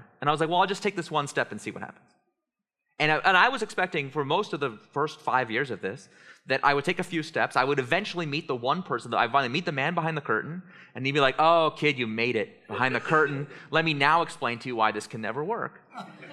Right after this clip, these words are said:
And it will leave you alone." And I could go back to my <laughs> very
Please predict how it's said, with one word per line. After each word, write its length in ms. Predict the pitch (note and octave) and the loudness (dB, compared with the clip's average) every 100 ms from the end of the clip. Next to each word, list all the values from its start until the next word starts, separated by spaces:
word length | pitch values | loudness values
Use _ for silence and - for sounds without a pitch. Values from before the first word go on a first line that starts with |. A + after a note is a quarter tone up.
| - - | -18 -2
And 160 | C#3+ C#3+ | 2 2
it 40 | |
will 180 | D3+ E3 | 4 4
leave 220 | E3+ F#3 | 4 4
you 100 | A3 | 2
alone." 360 | B3 D4+ C#4+ C#3 | 4 4 4 4
And 80 | D3+ | 4
I 80 | F3+ | 4
could 160 | F3 | 2
go 100 | G#3 | 2
back 300 | F#3+ F3+ - | 6 4 4
to 80 | G#3 | 4
my 160 | F#3+ E3+ | 4 4
<laughs> 40 | |
very 160 | E3 | 2